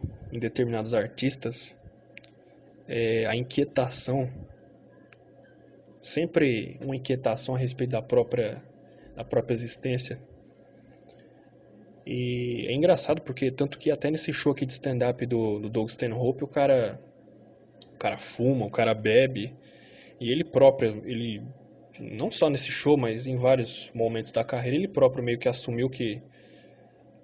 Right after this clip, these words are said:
é, essas drogas, assim, sempre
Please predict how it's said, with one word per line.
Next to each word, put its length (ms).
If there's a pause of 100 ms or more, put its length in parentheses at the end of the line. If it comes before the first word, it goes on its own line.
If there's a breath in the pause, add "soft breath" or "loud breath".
(400)
é, 500
essas 320
drogas, 420
assim, 280
sempre 640